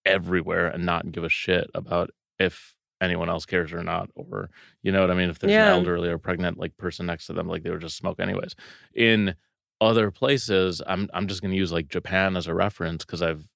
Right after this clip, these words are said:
Speaker 1: been there. I mean, it's just a touch point. But, like, in Japan, it's about creating a harmonious society. And, like, you might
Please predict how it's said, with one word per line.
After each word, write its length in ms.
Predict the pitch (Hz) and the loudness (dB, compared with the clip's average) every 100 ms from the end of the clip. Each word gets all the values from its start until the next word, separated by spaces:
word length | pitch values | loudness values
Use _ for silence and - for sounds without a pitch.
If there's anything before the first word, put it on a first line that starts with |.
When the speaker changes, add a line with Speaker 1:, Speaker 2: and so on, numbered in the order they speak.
| _ 90 | _ -10
Speaker 1:
been 220 | 80 90 | -4 -2
there. 280 | 87 80 82 _ 78 | -2 -4 -6 _ -12
I 40 | |
mean, 280 | 82 78 76 - | -10 -10 -12 -12
it's 140 | 73 | -12
just 220 | - - 82 | -12 -14 -12
a 40 | |
touch 260 | - 80 - | -10 -10 -4
point. 220 | 87 87 _ - - _ | -2 -2 _ -20 -20 _
But, 160 | 107 92 | 4 6
like, 340 | 92 90 - - _ - | 6 4 0 -20 _ 0
in 120 | 113 | 2
Japan, 600 | 110 - 147 156 113 110 107 _ _ _ | 2 2 2 4 4 2 -4 _ _ _
it's 140 | 113 117 | 0 2
about 340 | 104 101 101 - | 6 6 4 0
creating 480 | - 113 104 98 95 | 0 4 6 4 0
a 60 | |
harmonious 800 | 85 92 92 95 92 87 - - | -2 0 2 2 2 -2 -4 -10
society. 640 | - - - 110 95 - - - _ - | -10 -6 2 4 4 2 -8 -18 _ 0
And, 160 | 95 90 | 2 4
like, 180 | 87 - | 2 0
you 340 | 98 113 127 | 0 2 4
might 300 | 120 101 104 | 4 2 0